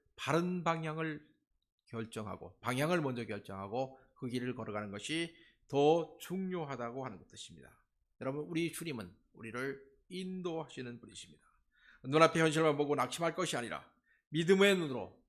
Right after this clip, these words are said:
나를 붙들고 있는 주님의 손, 또 나를 통해서 이루고자 하시는, 어, 주님을 바라볼 수 있어야 됩니다. 또 우리 하나님은 모든 것을 합력하여 손을 이루시게 하시는 하나님이십니다.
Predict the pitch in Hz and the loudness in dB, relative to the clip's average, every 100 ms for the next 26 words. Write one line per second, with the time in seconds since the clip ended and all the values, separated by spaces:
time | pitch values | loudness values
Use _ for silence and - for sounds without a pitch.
0 | - 123 147 165 160 - - - 123 117 | -6 -2 0 0 -4 -8 -16 -10 -8 -6
1 | 113 117 117 - 101 - - - _ _ | -6 -8 -10 -12 -12 -12 -14 -18 _ _
2 | _ _ - 117 120 151 147 139 127 135 | _ _ -8 -2 2 2 0 -4 -6 -6
3 | 120 _ _ _ 202 190 202 196 190 - | -8 _ _ _ -6 -2 0 4 4 4
4 | 170 147 127 95 95 _ - 107 101 147 | 0 0 -4 -10 -12 _ -10 -8 -6 -6
5 | 143 131 147 - _ - - 175 160 147 | -4 -2 -4 -8 _ -12 -8 -4 -4 -6
6 | 143 127 123 127 135 107 73 - _ _ | -8 -10 -8 -6 -8 -12 -16 -20 _ _
7 | _ - - - 185 175 180 170 170 175 | _ -14 -14 0 4 8 10 10 10 6
8 | 165 107 110 143 185 185 185 175 156 170 | 2 -6 0 2 4 2 -2 -6 -6 -6
9 | 160 151 - - 170 160 135 - 65 - | -6 -8 -12 -10 -8 -8 -10 -10 -12 -12
10 | _ - - - 147 143 151 147 - _ | _ -14 -12 -8 -6 -2 -4 -6 -18 _
11 | _ _ 226 226 196 - 165 127 113 - | _ _ -6 -4 -6 -8 -8 -8 -8 -8
12 | 120 120 123 131 - 90 60 - - - | -8 -8 -10 -10 -8 -8 -8 -12 -16 -16
13 | - | -20